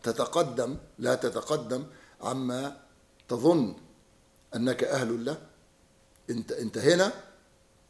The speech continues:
لا تخطو خطوة أكثر من اللي أنت تستطيع تعمله أو أنت مؤهل له، وأنت عارف مؤهلاتك.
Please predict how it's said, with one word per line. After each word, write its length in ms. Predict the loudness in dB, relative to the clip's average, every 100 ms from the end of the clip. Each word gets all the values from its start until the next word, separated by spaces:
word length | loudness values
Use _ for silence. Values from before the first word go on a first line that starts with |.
| _ _ _ _ -2
لا 160 | 2 2
تخطو 320 | 0 -2 -4
خطوة 480 | -2 -2 -2 -4 -10 -20 _ _ _ 2
أكثر 480 | 2 2 -2 -2 -2
من 380 | -2 -2 -2 -4
اللي 320 | -6 0 2
أنت 320 | 2 0 -6 -8 -20 -14
تستطيع 400 | -8 -8 -4 -4
تعمله 440 | -4 -6 -8 -12 -16 -20 _ _ _ _ _ _ _ -14
أو 360 | -4 -2 -2 -2
أنت 180 | -2 0
مؤهل 560 | 0 -2 -2 -4 -6 -2
له، 200 | -2 -4 -14 -20 -16
وأنت 200 | -12 -4
عارف 300 | -2 0 0
مؤهلاتك. 680 | -2 -2 -2 -4 -6 -14